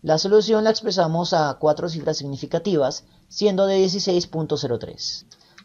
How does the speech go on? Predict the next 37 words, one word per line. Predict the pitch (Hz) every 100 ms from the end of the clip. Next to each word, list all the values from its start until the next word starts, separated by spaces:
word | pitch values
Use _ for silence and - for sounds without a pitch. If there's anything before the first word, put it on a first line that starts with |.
| -
Por | 185
lo | 208
tanto, | 247 220 170 165 -
hay | 170 180
dieciséis | 190 180 180 180 175
punto | 202 185 175
cero | 156 160 156
tres | 143 -
por | - 139
ciento | - 143 127 117
de |
oxígeno | 139 - - 226 156 135 135 147 - _ _ -
en | 170 180 175 170
la | 151 151
codeína. | 143 123 113 98 - _ _ _ _
Bien, | 175 233 269
eso | 262 240
fue | 196 214
todo | 208 139 135
por | 139
el | 139
momento. | 147 156 190 175 - - _ _
En | 135 143
la | 135
descripción | 135 - 139 - 131
del | 127
video | 127 127 131 127
voy | 123
a | 123
dejar | 123 117 120
enlaces | 123 123 123 131 127
a |
más | 123 117 113
ejercicios | 127 123 123 113 127
de | 127 131
química | 123 113 117 113
general, | 139 160 131